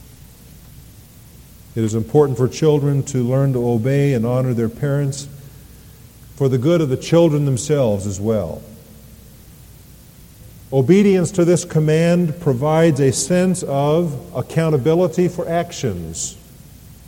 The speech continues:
and as well gratitude for the blessings of the home. Woe to the child who grows up without gratitude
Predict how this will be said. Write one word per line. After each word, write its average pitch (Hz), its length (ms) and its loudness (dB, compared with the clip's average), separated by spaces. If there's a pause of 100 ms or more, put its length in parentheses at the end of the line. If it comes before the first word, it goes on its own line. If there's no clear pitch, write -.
(1500)
and 151 220 2
as 135 140 2
well 151 400 6
gratitude 135 880 4
for 151 240 2
the 151 80 2
blessings 123 1040 -4 (680)
of 107 100 -8
the 101 120 -4
home. 87 380 -8 (1600)
Woe 208 480 10
to 220 100 8
the 170 140 6
child 170 640 4
who 147 100 4
grows 170 420 6
up 160 300 2
without 156 560 0
gratitude 190 1000 4